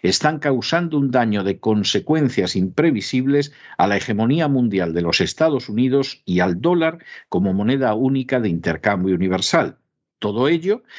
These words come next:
sin contar los desastrosos efectos sobre la economía de la Unión Europea. Séptima, con todo, lo más significativo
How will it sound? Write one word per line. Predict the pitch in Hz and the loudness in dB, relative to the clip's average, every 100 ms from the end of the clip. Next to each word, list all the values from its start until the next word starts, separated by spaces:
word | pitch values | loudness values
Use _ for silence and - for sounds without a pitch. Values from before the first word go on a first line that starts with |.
| - | -10
sin | - 120 113 | -2 0 2
contar | 120 120 165 123 - - | 0 0 2 0 -2 -4
los | 98 101 98 | 0 2 0
desastrosos | - 104 - 95 - - 165 - 95 92 | 2 0 2 0 -2 0 0 0 -2 -2
efectos | 87 127 123 - 139 - - - | 0 0 0 0 0 -2 -12 -6
sobre | - 92 107 | -4 -2 0
la | 143 | 0
economía | 113 110 95 104 120 127 | -2 -4 -4 0 2 0
de | 95 | -2
la | 76 | -4
Unión | 78 90 87 | 0 2 2
Europea. | 80 82 - - - - _ _ _ _ _ _ | 2 0 -2 -4 -6 -16 _ _ _ _ _ _
Séptima, | - - 160 151 - 71 - _ _ - - - | -2 0 0 0 -6 -12 -12 _ _ -20 -20 -20
con | - 131 139 | -4 -2 2
todo, | 202 214 262 254 | 0 0 -2 -4
lo | - - | -6 -2
más | - 147 | 0 0
significativo | - 107 104 101 135 123 104 170 190 226 | -2 -2 0 0 0 -2 -2 0 0 -2